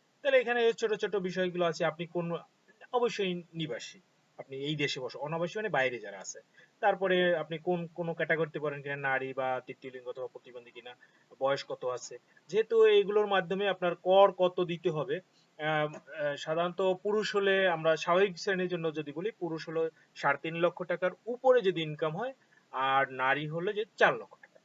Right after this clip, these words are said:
তো আপনার এর মধ্যে এই জন্য এটা দরকার হচ্ছে, আপনার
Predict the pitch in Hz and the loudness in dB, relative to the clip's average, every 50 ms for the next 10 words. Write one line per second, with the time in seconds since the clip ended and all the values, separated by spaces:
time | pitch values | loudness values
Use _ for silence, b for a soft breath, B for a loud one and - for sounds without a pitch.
0 | _ _ _ _ _ _ _ 254 247 226 208 180 202 196 190 196 185 185 185 180 | _ _ _ _ _ _ _ 4 4 4 4 4 2 2 4 4 4 4 2 2
1 | 180 180 165 156 156 165 165 165 160 151 160 156 156 156 151 147 147 143 135 135 | 0 0 -2 -2 -2 -2 0 0 0 -2 -4 -4 -4 -4 -4 -4 -6 -4 -4 -4
2 | 131 - - 139 139 139 _ - - - _ _ _ _ _ _ - 170 156 160 | -4 -4 -6 -12 -12 -12 _ -16 -18 -18 _ _ _ _ _ _ -6 -6 -4 -2
3 | 160 160 156 160 160 151 | -2 0 2 2 0 0